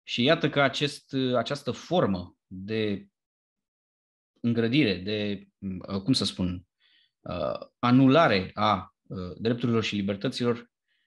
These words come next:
se impune astăzi, acum, în România. La fel cum s-a impus și în Italia și în alte țări care nu mai țin cont de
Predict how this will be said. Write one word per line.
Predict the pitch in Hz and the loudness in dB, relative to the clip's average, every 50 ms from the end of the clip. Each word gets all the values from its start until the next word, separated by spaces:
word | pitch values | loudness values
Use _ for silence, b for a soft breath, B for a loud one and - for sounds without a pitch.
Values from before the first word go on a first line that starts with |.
| _ _ _ _ _ _ - | _ _ _ _ _ _ -4
se | - 135 | 2 4
impune | 135 127 123 127 131 127 120 117 120 - | 4 6 6 6 4 2 2 2 -2 -6
astăzi, | - - 117 107 - - - 95 90 - - - - _ | -6 -4 -4 -4 -6 -8 -12 -12 -12 -12 -16 -18 -20 _
acum, | _ 101 98 - - 104 101 98 98 - - - _ _ _ _ _ _ _ _ | _ -12 -8 -4 0 2 2 2 2 -2 -8 -18 _ _ _ _ _ _ _ _
în | - - 95 95 95 92 101 - - _ _ _ _ _ _ _ | -6 -2 0 0 0 0 -2 -4 -12 _ _ _ _ _ _ _
România. | - 101 107 113 139 151 113 82 - - - _ _ _ _ _ _ _ _ _ _ - | -4 2 4 6 6 6 6 2 0 -8 -16 _ _ _ _ _ _ _ _ _ _ -6
La | - 233 | -2 0
fel | 226 190 160 | 0 0 0
cum | 170 | 0
s-a | - - 143 | 0 2 2
impus | 127 113 - 135 117 | 2 2 0 -2 -6
și | - - | -4 -2
în | 101 98 | -2 -2
Italia | 95 98 175 175 135 110 98 95 - - _ _ b b b b b b b b | 0 2 2 2 2 2 0 -2 -4 -10 _ _ b b b b b b b b
și | - - | -4 0
în | 151 | 2
alte | 160 151 135 131 | 2 2 2 0
țări | 123 - 151 143 135 | -2 -2 -2 -2 0
care | - 139 135 131 131 | 0 0 2 4 4
nu | 131 139 156 180 196 | 2 4 4 4 4
mai | 208 196 180 151 | 6 6 4 2
țin | - - 156 147 127 | 2 2 2 2 2
cont | - 160 170 160 156 - | 0 -2 -2 -2 -4 -4
de | - 120 131 165 185 185 165 143 - | -6 -4 -2 -2 0 -2 -4 -6 -10